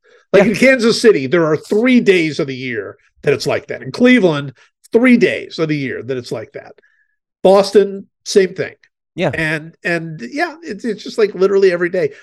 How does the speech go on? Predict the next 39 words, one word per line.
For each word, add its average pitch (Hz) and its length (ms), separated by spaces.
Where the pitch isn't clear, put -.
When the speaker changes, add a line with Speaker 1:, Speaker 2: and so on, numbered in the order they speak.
Speaker 1:
Your 330 260
kids, 359 320
I've 320 160
thought 440 220
about 262 180
this 247 280
'cause 208 160
you've 262 200
talked 302 280
about 190 280
you 151 60
being 202 240
nostalgic 170 800
for 147 720
not 240 200
only 196 160
the 151 100
change 180 300
of 139 100
seasons, 165 460
but 170 180
for, 190 80
like, 165 180
Christmas - 440
time 135 400
to - 80
be 131 160
snowy 131 800
and, 117 220
and 123 220
white. 151 440
And 156 140
Speaker 2:
Of 156 40
Speaker 1:
your 143 100
Speaker 2:
course. 98 80
Speaker 1:
kids 196 200
obviously 165 320
have 131 100
never 123 380